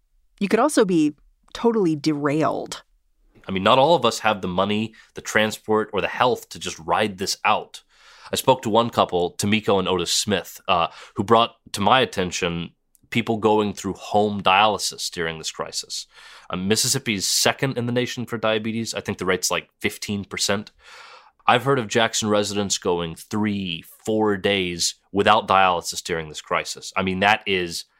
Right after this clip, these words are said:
Speaker 2: unacceptable.
Speaker 1: It could be deadly.
Speaker 2: Absolutely, it could be deadly. It could be damaging long-term, and it could be deadly. Um,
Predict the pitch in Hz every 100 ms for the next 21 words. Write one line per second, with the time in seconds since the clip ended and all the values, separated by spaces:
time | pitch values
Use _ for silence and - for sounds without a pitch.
0 | _ _ _ _ _ _ _ 117 110 90
1 | - 85 - - - 302 208 170 240 208
2 | 127 - 120 117 - 101 98 110 95 78
3 | - 78 78 80 73 71 69 - 95 90
4 | 85 76 87 104 104 107 110 98 98 98
5 | - 117 113 82 - 87 85 85 85 -
6 | - _ _ - - - - 107 107 104